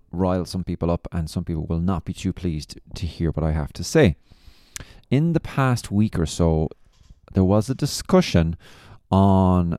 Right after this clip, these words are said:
um, social media. And I can understand why the discussion happened. And essentially, let me explain what it was. So, um, being a podiatrist, what had happened is a, another podiatrist had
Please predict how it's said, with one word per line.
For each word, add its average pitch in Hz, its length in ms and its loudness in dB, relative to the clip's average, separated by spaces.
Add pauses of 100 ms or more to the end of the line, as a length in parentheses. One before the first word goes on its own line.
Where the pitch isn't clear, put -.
(120)
um, 85 680 -2
social 113 420 2
media. 85 440 -2 (960)
And 107 180 4
I 113 80 4
can 117 120 2
understand 101 480 0
why 90 160 4
the 82 80 0
discussion 80 680 -4 (160)
happened. 80 400 -4
And 92 100 0
essentially, 104 360 -2
let 92 80 -2
me 90 80 0
explain 85 360 -4
what 80 140 -2
it 82 80 -2
was. 76 300 -4 (540)
So, 90 600 4 (140)
um, 80 520 -4 (240)
being 139 280 2
a - 40 0
podiatrist, 82 640 -2 (680)
what 101 280 0
had 135 160 0
happened 87 640 -2
is 85 460 0 (120)
a, 85 600 0 (580)
another 120 260 4
podiatrist 90 560 0
had 85 280 -2